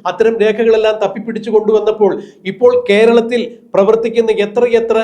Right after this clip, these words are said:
സർക്കാർ ആശുപത്രികൾ ബലക്ഷയത്തിലാണ് എന്നുള്ള കാര്യം കൂടി മന്ത്രി വാസവൻ ഓർക്കണം. എത്രയെത്ര സ്കൂൾ കെട്ടിടങ്ങൾ ബലക്ഷയത്തിലാണ് എന്നുള്ള കാര്യം കൂടി മന്ത്രി വാസവൻ ഓർക്കണം. ഇനിയും ഒരു അപകടത്തിന് കാത്തു നിൽക്കാതെ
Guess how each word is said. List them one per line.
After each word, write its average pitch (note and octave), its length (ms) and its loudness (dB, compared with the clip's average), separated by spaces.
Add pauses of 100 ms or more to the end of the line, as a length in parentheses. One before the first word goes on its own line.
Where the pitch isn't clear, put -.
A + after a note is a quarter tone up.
(120)
സർക്കാർ G3+ 320 0 (120)
ആശുപത്രികൾ G#3+ 520 -4
ബലക്ഷയത്തിലാണ് G#3 800 -2
എന്നുള്ള G3+ 360 0 (100)
കാര്യം G3 260 0
കൂടി F#3+ 180 0
മന്ത്രി F#3 260 -4
വാസവൻ F3 360 -2 (160)
ഓർക്കണം. E3 320 -6 (380)
എത്രയെത്ര A#3 480 2
സ്കൂൾ A#3 340 0
കെട്ടിടങ്ങൾ A3+ 340 0 (460)
ബലക്ഷയത്തിലാണ് G#3+ 720 2 (120)
എന്നുള്ള G#3 240 2 (100)
കാര്യം G3+ 320 0
കൂടി G3 180 0 (100)
മന്ത്രി F#3+ 200 -2
വാസവൻ F3+ 420 0
ഓർക്കണം. E3+ 300 -4 (100)
ഇനിയും G3+ 240 -2 (100)
ഒരു F#3+ 80 0
അപകടത്തിന് F#3 480 -2 (320)
കാത്തു F3+ 220 0
നിൽക്കാതെ F#3+ 420 0